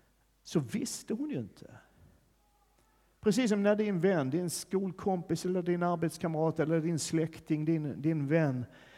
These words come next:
liksom säger, "Det är klart att du får be för mig." Så är det ju liksom. De är ju inte säkra på att någonting ska hända. Men man tar den chansen.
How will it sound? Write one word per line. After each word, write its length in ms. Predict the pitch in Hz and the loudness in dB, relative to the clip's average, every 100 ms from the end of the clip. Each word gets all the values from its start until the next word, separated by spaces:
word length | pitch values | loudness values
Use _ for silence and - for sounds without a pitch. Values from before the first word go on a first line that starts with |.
| - - - | -20 -20 -10
liksom 260 | - 156 156 | -6 -2 0
säger, 220 | 170 160 | 0 0
"Det 100 | 156 | -2
är 40 | 160 | -4
klart 320 | - 208 165 | -6 -6 -6
att 120 | - | -6
du 80 | 131 | -8
får 180 | - 160 | -4 -8
be 440 | 143 214 - 156 - | -4 -6 -4 -8 -10
för 200 | - 139 | -16 -16
mig." 340 | - 107 - _ _ _ _ _ _ _ _ | -16 -20 -20 _ _ _ _ _ _ _ _
Så 240 | - 220 | 0 0
är 240 | 254 135 | 2 0
det 100 | 113 | 0
ju 100 | 233 | -2
liksom. 360 | 247 196 202 170 - - _ _ _ _ _ _ _ _ _ _ - | -2 -4 -6 -8 -10 -20 _ _ _ _ _ _ _ _ _ _ -6
De 120 | 214 | -4
är 40 | |
ju 60 | 262 | -2
inte 200 | 277 226 | -4 -6
säkra 500 | - 220 226 - 160 | -4 0 0 -2 -4
på 120 | - | -4
att 100 | 147 | -2
någonting 300 | 160 135 131 | -2 -2 -4
ska 140 | - - | -4 -6
hända. 500 | 120 95 90 - - - - - _ _ _ _ _ _ _ _ _ | -6 -10 -14 -20 -20 -20 -20 -20 _ _ _ _ _ _ _ _ _
Men 140 | 180 | 0
man 140 | 190 190 | 0 -2
tar 480 | - - 247 214 185 | -8 -6 -4 -2 -2
den 240 | 196 185 | -4 -4
chansen. 840 | - 240 190 110 - - - 90 | -6 -6 -6 -8 -12 -14 -16 -18